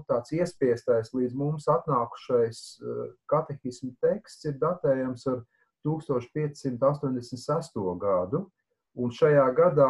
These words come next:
Kurzemes hercogs Gothards, viņš atbalstīja šī katehismu izdošanu. Bet ir arī liecības, ka principā jau, uh, lokālajā valodā,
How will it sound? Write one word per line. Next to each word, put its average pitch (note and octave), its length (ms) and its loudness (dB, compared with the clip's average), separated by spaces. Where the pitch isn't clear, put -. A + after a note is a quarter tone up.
Kurzemes B2 540 0
hercogs B2 840 0
Gothards, B2+ 720 0
viņš B2 320 -8
atbalstīja G#2+ 720 0
šī G2+ 220 -14
katehismu A#2+ 680 -10
izdošanu. F#2+ 800 -12
Bet G#3+ 240 4
ir A3 160 2
arī F3 200 0
liecības, D#3+ 720 -4
ka - 80 -8
principā D#3 640 -2
jau, C3+ 280 2
uh, - 640 -10
lokālajā C3 720 4
valodā, D3+ 640 4